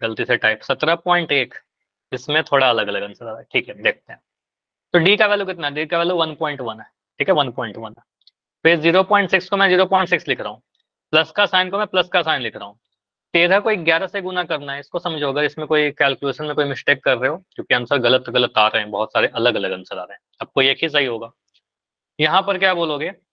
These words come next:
"सर थर्टीन को अगर मैं वन पॉइंट वन से गुना करूँ," तो मैं क्या करूंगा, तेरह को ग्यारह से गुना कर दूंगा,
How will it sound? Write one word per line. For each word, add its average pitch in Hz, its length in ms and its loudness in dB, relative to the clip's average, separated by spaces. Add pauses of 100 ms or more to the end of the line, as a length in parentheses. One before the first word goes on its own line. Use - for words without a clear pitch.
(320)
"सर 170 100 0
थर्टीन 170 400 0
को 196 80 0
अगर 190 160 2
मैं 202 140 -2
वन 165 240 -2
पॉइंट 190 240 0
वन 175 180 0
से 175 120 2
गुना 131 200 -4
करूँ," 104 200 -10 (540)
तो 165 60 6
मैं 180 140 4
क्या 208 120 4
करूंगा, 208 260 -4
तेरह 196 240 2
को 214 100 -2 (100)
ग्यारह 180 260 0
से 190 120 -4
गुना 139 180 -6
कर 101 120 -12
दूंगा, - 300 -20